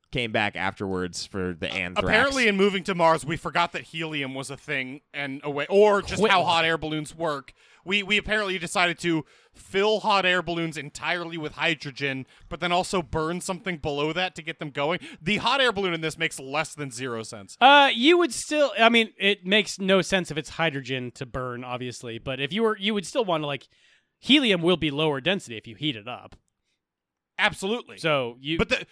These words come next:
Speaker 2: what I'm
Speaker 3: could
Speaker 2: saying is,
Speaker 3: rise
Speaker 2: she's,
Speaker 3: that
Speaker 2: she's
Speaker 3: way.
Speaker 2: burn, she's burning it like a standard hot air balloon when she's first flying. But then when it crashes, it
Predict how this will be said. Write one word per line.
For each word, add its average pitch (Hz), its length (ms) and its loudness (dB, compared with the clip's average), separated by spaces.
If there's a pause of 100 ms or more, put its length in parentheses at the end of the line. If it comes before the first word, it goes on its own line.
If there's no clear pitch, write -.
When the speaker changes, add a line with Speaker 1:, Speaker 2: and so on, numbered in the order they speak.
Speaker 2:
what 220 120 0
I'm 233 40 0
Speaker 3:
could 151 80 -4
Speaker 2:
saying 233 160 2
is, 190 160 -2 (160)
Speaker 3:
rise 135 180 -4
Speaker 2:
she's, 233 280 0
Speaker 3:
that - 80 -12
Speaker 2:
she's 214 260 -4
Speaker 3:
way. - 80 -18
Speaker 2:
burn, 220 320 2
she's 208 300 -6
burning 208 360 -2
it 220 140 -6
like 180 160 -4
a 180 60 -10
standard 170 420 -4
hot 165 180 -2
air 151 140 0
balloon 135 300 -6
when 139 100 -6
she's 127 160 -14
first 143 260 -10
flying. 123 480 -2 (320)
But 151 200 -4
then 196 340 2 (200)
when 170 220 -6
it 151 160 -8
crashes, 160 580 0
it 175 140 0